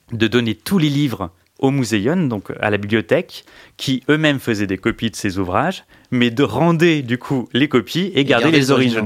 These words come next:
Speaker 1: originaux.
Speaker 2: Alors, les, ces, ces livres-là, c'est quoi ? C'est des livres de, de vente ? C'est, c'est des, euh,
Speaker 1: C'est
Speaker 2: des
Speaker 1: tout.
Speaker 2: registres ?
Speaker 1: Absolument tout.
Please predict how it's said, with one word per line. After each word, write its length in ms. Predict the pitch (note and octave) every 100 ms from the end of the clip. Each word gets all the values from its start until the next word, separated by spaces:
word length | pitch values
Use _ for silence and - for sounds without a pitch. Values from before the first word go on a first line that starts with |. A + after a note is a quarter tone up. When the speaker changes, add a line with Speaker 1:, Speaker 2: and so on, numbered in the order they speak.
| G2
Speaker 1:
originaux. 80 | - -
Speaker 2:
Alors, 140 | A#2
les, 160 | B2 A#2+
ces, 180 | - -
ces 220 | - A2+
livres-là, 420 | B2 B2 A#2 D#3
c'est 160 | - A#2
quoi ? 140 | A2
C'est 160 | - G2
des 100 | G2
livres 180 | G#2+ A2+
de, 200 | A2 G#2
de 140 | G#2
vente ? 360 | G2 B2+ D#3+ D#3
C'est, 140 | A2+
c'est 160 | - G#2+
des, 380 | G#2 G2+ G2
euh, 100 | G2+ -
Speaker 1:
C'est 280 | - G#2+ G#2+
Speaker 2:
des 120 | A2
Speaker 1:
tout. 60 | A2+
Speaker 2:
registres ? 420 | A#2 C#3 F#3 B2
Speaker 1:
Absolument 540 | A#2+ - C3+ B2+ A2+
tout. 280 | G#2 - F#2+